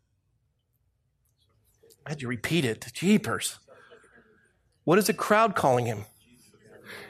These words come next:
Jesus of Nazareth. That's like saying Rob of Thousand Oaks.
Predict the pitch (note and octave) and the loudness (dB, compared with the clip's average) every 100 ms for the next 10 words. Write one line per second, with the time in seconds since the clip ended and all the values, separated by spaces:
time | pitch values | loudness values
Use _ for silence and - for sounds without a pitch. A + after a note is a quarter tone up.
0 | - - F#3 G3 F#3+ G3+ F3+ G3 G3+ E3 | -14 2 4 4 4 2 4 6 4 4
1 | B2+ G#2+ - - - - - _ _ _ | 0 -2 -8 -18 -20 -20 -20 _ _ _
2 | _ _ _ _ - - _ _ _ G3 | _ _ _ _ -20 -20 _ _ _ 2
3 | G3 G#3 G3+ F#3 D3+ E3 F3+ F#3 F#3+ F3+ | 4 4 4 4 4 4 4 4 4 4
4 | E3+ E3 F3+ G#2+ - | 4 4 4 2 -4